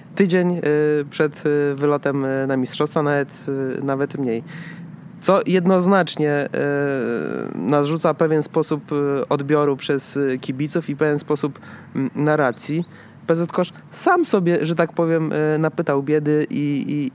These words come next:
i, i trochę, mm, wrzucił trenera pod, e, pod autobus, e, bo, bo już się pojawiły komentarze, podpisał kontrakt, to znaczy, że mu się nie chce, to znaczy, że być może czegoś, e, tam nie dopilnował, skoro ma dwa tłuste lata,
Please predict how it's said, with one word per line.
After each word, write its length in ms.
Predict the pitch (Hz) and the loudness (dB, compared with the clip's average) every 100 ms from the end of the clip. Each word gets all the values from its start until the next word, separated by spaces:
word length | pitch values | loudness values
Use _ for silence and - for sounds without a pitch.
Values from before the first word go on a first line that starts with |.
| - | -6
i, 80 | |
i 60 | 143 | -4
trochę, 280 | 160 180 190 | 0 2 2
mm, 460 | 156 170 175 190 175 - - - | 2 0 2 0 -2 -10 -20 -12
wrzucił 380 | - 165 190 185 | -2 0 2 2
trenera 400 | 175 180 180 175 | 2 4 4 2
pod, 340 | 170 175 165 - 175 170 170 170 165 | 2 0 0 -2 0 2 2 4 2
e, 40 | |
pod 180 | 165 170 | 2 2
autobus, 680 | 170 160 139 120 127 - - | 4 4 2 0 -4 -4 -4
e, 20 | 135 135 135 | -2 0 -2
bo, 480 | 127 135 135 135 127 - - 62 - 50 | -2 0 2 0 -2 -8 -10 -8 -8 -2
bo 140 | 151 175 | 2 4
już 160 | 180 | 4
się 140 | - 143 | 2 0
pojawiły 520 | 147 135 143 135 135 - - - 143 | 2 2 2 0 -2 -6 -18 -2 0
komentarze, 600 | 139 147 143 139 139 139 - | 2 0 2 0 0 -2 -2
podpisał 440 | - 151 165 160 139 | -2 -2 0 0 2
kontrakt, 500 | 156 160 160 - - 135 | 0 2 0 0 -6 -2
to 120 | 151 | -2
znaczy, 320 | 139 156 156 | 0 0 0
że 120 | 147 151 | 0 0
mu 120 | 151 | 0
się 160 | - | 0
nie 180 | 151 151 | 2 2
chce, 320 | 127 - 143 147 - - | 0 -4 -4 -4 -14 -8
to 80 | 139 | -4
znaczy, 280 | 139 151 151 | -2 -2 0
że 120 | 151 | 0
być 200 | 147 151 | 0 0
może 240 | 170 156 | 2 2
czegoś, 380 | 151 160 147 143 - - - | 2 2 2 0 -8 -18 -6
e, 180 | 143 139 | -4 0
tam 200 | 151 156 | 2 2
nie 100 | 151 | 2
dopilnował, 720 | 151 147 147 143 147 165 120 | 0 2 2 4 4 2 -2
skoro 360 | - 165 151 | -2 0 2
ma 120 | 147 147 | 2 0
dwa 200 | 143 143 | 0 -2
tłuste 340 | - 143 139 | -4 -4 0
lata, 360 | 131 131 131 | 0 0 -2